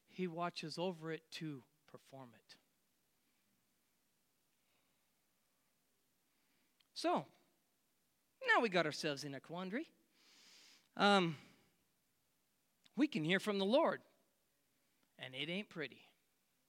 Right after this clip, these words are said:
And we can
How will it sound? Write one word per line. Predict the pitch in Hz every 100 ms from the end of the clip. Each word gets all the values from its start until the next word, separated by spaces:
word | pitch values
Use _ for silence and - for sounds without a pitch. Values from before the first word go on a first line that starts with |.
| _ _ _ _ _ _ _ _ _ _ _ _ _ _ _ _ _ _ _ _ -
And | 208 202
we | 262
can | 311 254 196